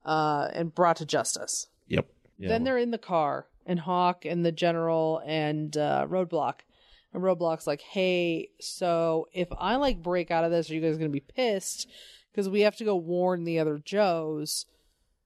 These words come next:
Speaker 1: Uh, 'cause there's some in the Himalayas and there's some on that boat."
Speaker 2: Yeah, like Snake Eyes and Scarlet, a bunch of them are, like, doing something else.
Speaker 1: Yeah, so, like, "We gotta warn them before they get captured.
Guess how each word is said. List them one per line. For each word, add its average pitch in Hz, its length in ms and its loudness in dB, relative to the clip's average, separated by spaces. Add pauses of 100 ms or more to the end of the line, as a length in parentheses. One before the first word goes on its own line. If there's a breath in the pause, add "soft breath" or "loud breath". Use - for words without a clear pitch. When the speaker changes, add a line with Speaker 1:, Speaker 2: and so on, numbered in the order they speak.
(160)
Speaker 1:
Uh, 156 220 0
'cause 190 160 -2
there's 202 140 2
some 254 240 2
in 262 80 2
the 247 80 0
Himalayas 190 720 2
and 175 240 0
there's 165 160 2
some 180 140 0
on 170 100 2
that 147 220 -2
boat." - 400 0
Speaker 2:
Yeah, 90 240 4 (220)
like 98 120 4
Snake 120 280 -2
Eyes 110 360 2
and 92 120 -16
Scarlet, 95 500 0
a 95 40 2
bunch 92 200 -2
of 95 80 2
them 87 100 2
are, 85 120 4
like, 92 360 -4
doing 87 220 2
something 87 220 -2
else. 104 340 2
Speaker 1:
Yeah, 180 240 2
so, 185 160 -4
like, 196 140 2
"We 208 120 -4
gotta 226 300 2
warn 196 300 0
them 196 120 0
before 175 300 0
they 170 80 0
get 165 200 -4
captured. 185 800 0